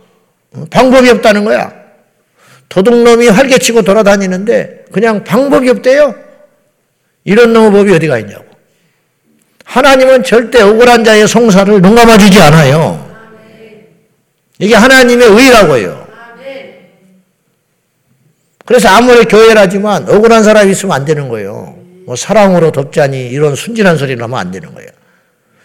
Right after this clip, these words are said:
그러니까 죄가 교회 안에 활개치고 돌아다니고 세상에 손가락질을 받는 거야. "너희들은 회개하면 된다며?" 이렇게 이야기하는 거예요.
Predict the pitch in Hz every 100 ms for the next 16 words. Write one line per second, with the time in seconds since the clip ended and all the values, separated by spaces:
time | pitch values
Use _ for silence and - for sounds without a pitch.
0 | _ - 269 269 254 226 247 247 - 160
1 | 196 202 285 359 - _ - 185 185 170
2 | 160 220 208 - 170 151 139 135 131 127
3 | 170 233 285 - 220 214 202 214 240 254
4 | 214 208 208 156 127 185 185 - _ _
5 | _ - 196 240 247 226 254 262 240 240
6 | 220 240 240 254 196 160 196 156 131 98
7 | 80 67 -